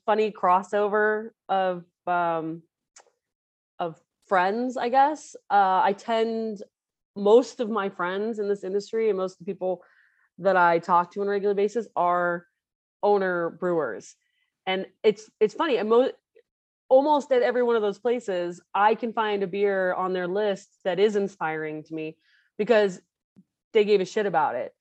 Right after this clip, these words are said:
right? Like, there's something about owning the business and also still being the person, you know, that's involved in recipe development, that's involved in the processes, even if they're not directly, you know, on the brew deck all the time.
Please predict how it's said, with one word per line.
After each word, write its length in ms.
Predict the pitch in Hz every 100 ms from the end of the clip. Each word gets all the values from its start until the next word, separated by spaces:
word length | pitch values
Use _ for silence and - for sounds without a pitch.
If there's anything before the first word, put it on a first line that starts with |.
| _ _ -
right? 240 | 196 208
Like, 140 | 208 202
there's 220 | 226 214
something 420 | 277 262 285 285
about 300 | 254 233 220
owning 340 | - 220 220 220
the 60 |
business 380 | 208 202 196 185
and 100 | 190
also 400 | - 208 202 214
still 240 | 202 - 202
being 200 | 196 196
the 60 |
person, 640 | 185 196 190 196 185 180 -
you 80 |
know, 180 | 185 180
that's 220 | 175 180 _ _ 202
involved 400 | 196 190 190 196
in 100 | 185
recipe 400 | 180 180 - 190
development, 600 | 170 175 175 175 175 - _ _ -
that's 140 | 190
involved 640 | 202 170 185 185 190 180
in 400 | - 185 180 180
the 80 | 180
processes, 840 | 180 196 180 180 185 175 180 175
even 140 | 202 202
if 80 | 202
they're 120 | 190
not 200 | 185 175
directly, 500 | 190 180 185 175 - _ _ -
you 60 |
know, 200 | 208 - -
on 200 | 220 226
the 40 | 208
brew 220 | 196 208
deck 200 | 190 180
all 160 | 180 170
the 80 |
time. 360 | 170 175 165